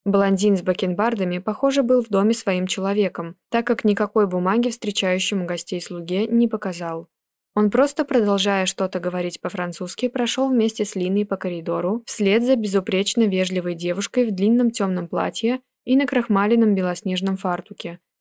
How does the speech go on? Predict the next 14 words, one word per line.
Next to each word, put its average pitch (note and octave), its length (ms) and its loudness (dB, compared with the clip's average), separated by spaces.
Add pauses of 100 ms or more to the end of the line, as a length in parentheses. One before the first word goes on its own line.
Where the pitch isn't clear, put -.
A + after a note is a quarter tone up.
(100)
провожающей F#3 720 0
их A#3 260 0
в G3 60 -4
музыкальный F3+ 600 -2
зал. E3+ 360 -8 (880)
Придуманный F#3 600 2
Костей F3+ 580 0
самый F#3 380 0
безопасный F3+ 680 -4
план F3 300 -4
действий F#3 640 -2 (200)
с - 100 -10
треском A#3 500 2
провалился. F#3 800 -2